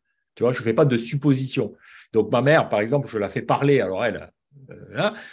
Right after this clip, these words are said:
ou, ou quand je pa-, fais parler mon frère ou ma sœur, ce sont des conversations que j'ai eues avec eux, des vraies conversations. Donc, que je synthétise, évidemment, hein, il y a forcément une, bon, il y a, il y a, mais, mais, mais du coup, ce que je raconte, c'est forcément ma version à moi.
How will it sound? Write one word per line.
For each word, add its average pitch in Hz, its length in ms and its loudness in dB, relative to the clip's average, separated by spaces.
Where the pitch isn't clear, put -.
ou, - 160 -12
ou 131 160 2
quand 139 180 2
je 113 220 2
pa-, 127 220 -2
fais 120 160 -2
parler 127 260 0
mon 120 160 2
frère 139 420 0
ou 113 140 -8
ma 98 160 -4
sœur, 214 340 -2
ce 117 140 -10
sont 175 160 -2
des 139 100 4
conversations 147 580 2
que 151 80 -6
j'ai 135 120 -2
eues 156 120 2
avec 156 280 0
eux, 123 100 -2
des 101 100 -2
vraies 139 200 -4
conversations. 117 640 -6
Donc, 113 280 2
que 101 60 0
je 98 120 -6
synthétise, 131 720 0
évidemment, 104 680 2
hein, 113 280 0
il 87 80 -6
y - 20 -4
a 117 80 -4
forcément 117 440 -4
une, 95 280 -4
bon, 95 220 -6
il 104 60 -2
y 101 40 2
a, 107 40 2
il 113 120 -2
y 113 80 2
a, 110 60 0
mais, 160 200 4
mais, 156 200 4
mais 151 220 4
du 170 140 2
coup, 233 380 2
ce - 180 -2
que 202 140 4
je 147 120 2
raconte, 226 420 2
c'est 147 200 -6
forcément 170 440 -2
ma 175 260 2
version 143 380 0
à 170 40 -4
moi. 185 280 -6